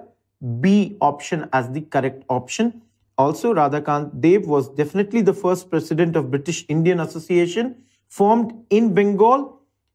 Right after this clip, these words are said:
which had very prominent members like Devendranath Tagore too.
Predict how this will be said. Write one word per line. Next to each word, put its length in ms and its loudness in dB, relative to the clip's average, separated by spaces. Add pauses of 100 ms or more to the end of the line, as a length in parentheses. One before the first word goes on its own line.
which 280 0
had 320 2 (140)
very 240 0
prominent 520 -2
members 460 0
like 220 0
Devendranath 600 0
Tagore 380 2
too. 260 0